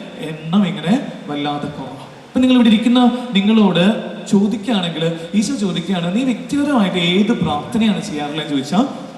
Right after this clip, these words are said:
എന്തായിരിക്കും നിന്റെ ഉത്തരം? ഫ്രാൻസിസ് മാർപ്പാപ്പ മരിക്കുന്നതിന് മുമ്പ് പറയാനൊരു കാര്യമുണ്ട്. എന്നോട് ഈശോ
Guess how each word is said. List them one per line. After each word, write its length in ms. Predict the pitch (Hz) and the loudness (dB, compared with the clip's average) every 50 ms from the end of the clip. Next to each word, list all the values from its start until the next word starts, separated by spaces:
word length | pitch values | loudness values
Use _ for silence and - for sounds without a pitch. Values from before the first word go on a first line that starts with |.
| - - 214 | -10 -8 -8
എന്തായിരിക്കും 400 | 262 269 247 185 160 160 165 165 | 0 0 2 2 2 -2 -4 -6
നിന്റെ 160 | 160 147 143 | -6 -6 -6
ഉത്തരം? 320 | 139 - - 151 135 120 - - - - - - - - - - - - - - | -8 -8 -8 -10 -10 -10 -10 -12 -16 -18 -20 -20 -20 -20 -20 -20 -20 -20 -10 -2
ഫ്രാൻസിസ് 360 | - 220 233 240 262 233 240 | 0 2 2 2 0 0 2
മാർപ്പാപ്പ 320 | 269 262 254 262 254 233 247 | 2 2 2 2 2 2 4
മരിക്കുന്നതിന് 540 | 220 190 175 160 165 - 208 233 233 233 202 | 4 4 4 2 2 0 2 2 4 4 4
മുമ്പ് 240 | 180 170 165 165 | 4 2 0 0
പറയാനൊരു 380 | - 156 156 156 160 165 160 156 - 156 | -2 -2 -2 -2 -2 -4 -4 -4 -4 -2
കാര്യമുണ്ട്. 400 | 143 143 143 165 160 - 127 123 - - - - - | -2 -2 -2 -2 -4 -2 -4 -6 -6 -8 -12 -8 0
എന്നോട് 840 | 170 202 208 240 277 302 294 254 202 165 160 156 165 160 - - - - | 2 2 2 2 0 0 2 2 4 4 4 2 2 0 -4 -6 -4 0
ഈശോ 500 | 151 170 190 208 202 - 226 220 220 | 2 6 6 6 6 6 4 4 4